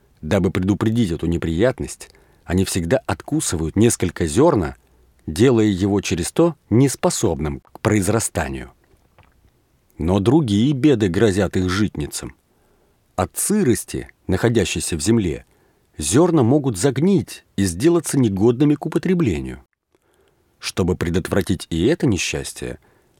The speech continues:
они с большим рачением стараются собирать совершенно сухую землю. Зерно,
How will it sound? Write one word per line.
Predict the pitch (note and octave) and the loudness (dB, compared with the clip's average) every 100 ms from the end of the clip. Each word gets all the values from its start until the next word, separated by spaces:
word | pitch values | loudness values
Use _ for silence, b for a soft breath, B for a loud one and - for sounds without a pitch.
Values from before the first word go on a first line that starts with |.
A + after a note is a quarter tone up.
| - | -6
они | E2 G#2 | 0 2
с | G#2+ | 2
большим | D#2+ F#2+ - C3 D#3+ | 2 0 0 2 2
рачением | G#2 - F#2+ A#2+ C#3+ C3 A#2 | 0 -2 2 2 4 2 0
стараются | - - F2 G#2 A2+ - | -6 -4 0 2 2 0
собирать | - D#2+ F2 G2 C3 | -4 -2 0 0 0
совершенно | - D#2+ E2 - A2+ D3+ C#3+ | -2 -4 -4 0 2 2 0
сухую | - C3+ - G#2+ E2+ | -2 -4 2 2 2
землю. | D2 F2 C#2+ - _ _ _ _ _ _ _ _ _ - | 0 -2 -2 -8 _ _ _ _ _ _ _ _ _ -6
Зерно, | D2+ F#2 G2+ D3 C3+ D2+ | -2 2 4 4 2 -2